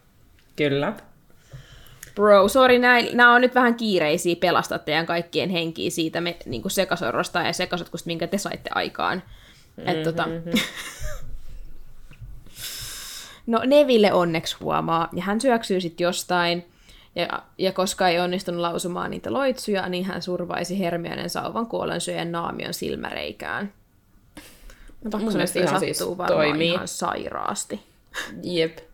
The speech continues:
Speaker 2: Oh.
Speaker 1: Mut siis hyvä veto Nevilleltä.
Speaker 2: Todellakin. Harry huutaa "Tainutu", ja kuollonsyöjä kaatui selälleen.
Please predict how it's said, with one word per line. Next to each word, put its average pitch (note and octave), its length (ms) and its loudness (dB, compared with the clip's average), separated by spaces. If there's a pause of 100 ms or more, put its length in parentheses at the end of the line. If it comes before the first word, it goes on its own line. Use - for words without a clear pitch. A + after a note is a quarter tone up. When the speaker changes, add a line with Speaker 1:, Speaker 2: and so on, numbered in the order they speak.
(140)
Speaker 2:
Oh. D4 200 2
Speaker 1:
Mut G3 120 -6
siis F3+ 260 0
hyvä F3 220 2
veto F3 220 0
Nevilleltä. D#3 760 0
Speaker 2:
Todellakin. D4+ 680 4 (3000)
Harry A#3 240 0
huutaa G3 360 0
"Tainutu", B3 720 -4
ja G#3 120 -4
kuollonsyöjä G3 680 -2
kaatui F#3 400 -4
selälleen. F2+ 840 -4